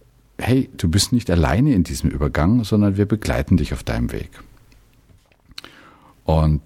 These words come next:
da das Seminar, das ich zu Anfangs erwähnt habe, natürlich ein Firmenseminar war, hm,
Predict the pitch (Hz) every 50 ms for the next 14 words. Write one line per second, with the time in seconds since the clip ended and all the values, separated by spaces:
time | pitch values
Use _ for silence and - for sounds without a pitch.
0 | - - - _ - - 80 76 73 76 76 73 71 67 - 78 - 85 80 80
1 | 76 76 80 92 104 107 95 107 92 - - - - 78 87 80 - 87 82 78
2 | 73 73 71 73 85 - - 107 - - 80 69 80 73 73 73 - - 87 104
3 | 123 113 117 117 117 113 107 107 110 107 107 110 113 117 117 - - - - -
4 | - - - - - - _ _ - 92 92 95 95 98 95 95 -